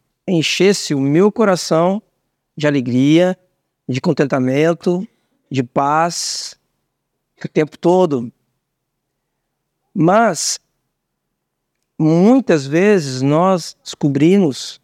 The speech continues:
que isso acaba não acontecendo em inúmeras comunidades cristãs e neste, e nesta série de mensagens nós temos conversado um pouquinho sobre isso. Ambientes de aprisionamento religioso,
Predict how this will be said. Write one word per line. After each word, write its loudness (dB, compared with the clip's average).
que 0
isso 0
acaba 0
não 0
acontecendo -2
em 2
inúmeras 2
comunidades 0
cristãs -2
e -2
neste, 0
e 0
nesta 2
série -2
de -2
mensagens -2
nós 0
temos -4
conversado 0
um -8
pouquinho -4
sobre -2
isso. -4
Ambientes 2
de 0
aprisionamento 0
religioso, 0